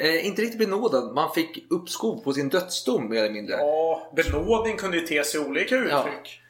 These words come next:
Speaker 1: Men
Speaker 2: Man
Speaker 1: vad
Speaker 2: kunde bli benådad till svärdet.
Speaker 1: Ja. <laughs>
Speaker 2: Eller hur?
Speaker 1: Som Ankerström.
Speaker 2: Ja,
Speaker 1: Nej.
Speaker 2: <laughs> ja.
Speaker 1: Ja, nej,
Speaker 2: Nej,
Speaker 1: men
Speaker 2: han blev väl,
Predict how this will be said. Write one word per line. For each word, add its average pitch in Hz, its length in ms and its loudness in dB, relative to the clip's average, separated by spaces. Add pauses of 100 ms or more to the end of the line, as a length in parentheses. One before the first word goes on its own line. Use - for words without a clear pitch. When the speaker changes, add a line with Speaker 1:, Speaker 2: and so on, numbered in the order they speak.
Speaker 1:
Men 143 100 -4
Speaker 2:
Man 156 120 4
Speaker 1:
vad 175 80 6
Speaker 2:
kunde 208 140 -2 (100)
bli 208 120 2
benådad 165 320 4
till 160 100 -4
svärdet. - 520 0
Speaker 1:
Ja. 135 320 4
<laughs> 202 960 4
Speaker 2:
Eller 185 180 4
hur? - 440 4
Speaker 1:
Som 160 160 2
Ankerström. 139 500 2 (160)
Speaker 2:
Ja, 160 60 2
Speaker 1:
Nej. 147 400 4 (400)
Speaker 2:
<laughs> - 300 2
ja. - 320 2
Speaker 1:
Ja, 151 200 6 (100)
nej, 170 120 6
Speaker 2:
Nej, 165 180 8
Speaker 1:
men 156 80 2
Speaker 2:
han 160 100 2
blev 214 160 -2
väl, 226 320 -8